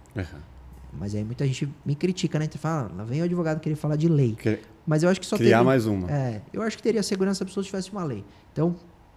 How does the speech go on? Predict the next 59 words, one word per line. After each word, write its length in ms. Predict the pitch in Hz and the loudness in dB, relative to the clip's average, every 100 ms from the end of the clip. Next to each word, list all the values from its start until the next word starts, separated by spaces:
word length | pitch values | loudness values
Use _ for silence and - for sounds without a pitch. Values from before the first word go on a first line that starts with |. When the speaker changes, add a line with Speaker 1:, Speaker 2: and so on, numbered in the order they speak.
| - | -8
Speaker 1:
É 80 | - | -2
que 40 | 120 | 2
Speaker 2:
é 40 | |
Speaker 1:
tem 100 | 156 | 6
lei 100 | 147 | 4
que 120 | 156 | 4
não 100 | 185 | 0
pega, 320 | - 123 120 107 | 2 2 4 0
né? 140 | 113 - - - - - | -4 -8 -20 -20 -20 -8
Speaker 2:
É, 160 | 381 | -4
mas 180 | 196 131 | 0 0
se 100 | - | -2
Speaker 1:
No 40 | 185 | 0
Speaker 2:
tivesse, 220 | 208 196 | 4 6
Speaker 1:
Brasil, 300 | 120 107 117 | 6 6 2
Speaker 2:
se, 100 | 135 | 2
Speaker 1:
é 160 | 151 156 | 0 -4
Speaker 2:
se 160 | - 190 | -8 -6
tivesse 300 | 190 202 180 | 0 0 2
uma 140 | 151 | 0
lei, 200 | 123 156 | 2 2
ela 140 | 151 147 | 2 0
prevalece 640 | 147 180 175 170 160 - | 2 2 2 0 0 -4
do 140 | 131 131 | -8 -8
termo 220 | 127 123 | -6 -6
de 80 | 117 | -6
uso. 120 | 110 | -8
Então 180 | 107 147 | -6 -4
seria, 440 | 143 165 170 165 - | -2 0 0 0 -4
seria 260 | - 180 | -2 0
a 20 | 190 | 2
regra 240 | 196 196 | 2 4
do 140 | 185 | 4
jogo. 220 | 156 123 - - | 4 4 0 -6
Speaker 1:
Aham. 260 | 110 90 90 - | -6 -6 -8 -8
Speaker 2:
Não 80 | 240 | -4
pode 240 | 214 220 | -2 -2
pôr 160 | - 220 | 0 0
a 120 | 190 185 | 0 2
mão 220 | 175 185 | 4 4
na 100 | 202 | 2
bola. 400 | 233 185 160 113 | 2 2 2 0
Todo 160 | 107 180 | -4 -8
mundo 160 | 294 | -6
sabe 160 | - 208 | -4 -2
que 60 | |
não 60 | 113 | -2
Speaker 1:
Mas 100 | 101 | 0
Speaker 2:
pode 40 | |
Speaker 1:
é 40 | 104 | 2
Speaker 2:
pôr 40 | |
Speaker 1:
uma 40 | 107 | 2
Speaker 2:
a 20 | |
mão 80 | 110 | 2
Speaker 1:
regra 60 | |
Speaker 2:
na 40 | 120 | 4
bola. 60 | 156 | 4
Speaker 1:
internacional, 540 | 143 127 - 170 120 | 2 0 0 0 0
né? 120 | 92 | -2